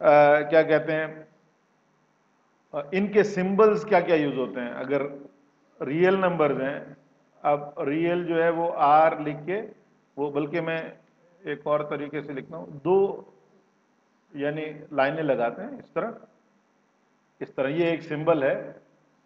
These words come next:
जिसको वो रियल नंबर्स, ये से, ये जो ये सिंबल है, ये रियल नंबर्स को रिप्रेजेंट करता है। और रैशनल नंबर्स के लिए यूं, यानी क्यू लिखते हैं और again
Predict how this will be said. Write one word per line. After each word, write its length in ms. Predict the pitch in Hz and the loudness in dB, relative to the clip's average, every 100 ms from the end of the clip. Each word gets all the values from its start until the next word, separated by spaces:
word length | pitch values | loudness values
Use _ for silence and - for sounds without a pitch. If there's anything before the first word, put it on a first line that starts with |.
| 131 | _
जिसको 320 | 143 151 160 | -12 -8 -4
वो 200 | 160 208 | 0 0
रियल 280 | 156 170 170 | 2 2 2
नंबर्स, 600 | 165 156 156 156 - - | 0 -2 0 0 -2 -6
ये 160 | 143 147 | -6 -4
से, 120 | 160 | -6
ये 240 | - 147 | -8 -6
जो 120 | 151 151 | -4 -2
ये 260 | 156 160 | -2 -4
सिंबल 420 | 156 147 151 151 | -6 -6 -4 -2
है, 200 | 147 160 | 0 -2
ये 200 | 160 196 - _ 139 | -4 -6 -10 _ -6
रियल 320 | 147 156 156 | 0 0 0
नंबर्स 360 | 147 139 131 | -2 -2 -4
को 260 | - 190 208 | -6 -6 -6
रिप्रेजेंट 540 | 139 131 131 131 131 | -8 -6 -2 -2 -2
करता 280 | 127 117 - | -4 -6 -4
है। 140 | 113 - - _ _ _ _ - | -6 -8 -20 _ _ _ _ 0
और 500 | 156 156 - - - - _ - | 4 4 4 -10 -16 -18 _ 0
रैशनल 520 | 139 151 147 202 202 | 4 4 2 0 2
नंबर्स 420 | 196 190 190 185 | 2 2 2 2
के 180 | - 196 | 2 0
लिए 440 | 185 185 190 190 - _ _ _ 139 | 2 2 2 0 -12 _ _ _ -6
यूं, 260 | 170 170 | -4 -2
यानी 280 | 156 151 156 156 - - _ _ _ _ _ _ _ | -2 -2 -4 -8 -16 -20 _ _ _ _ _ _ _
क्यू 200 | 180 196 | 0 0
लिखते 360 | 190 180 185 214 | 2 2 0 -2
हैं 180 | 214 202 | 0 4
और 520 | 180 156 - - - _ _ - | 4 4 0 -12 -20 _ _ -6
again 400 | 151 175 175 | -2 -2 -2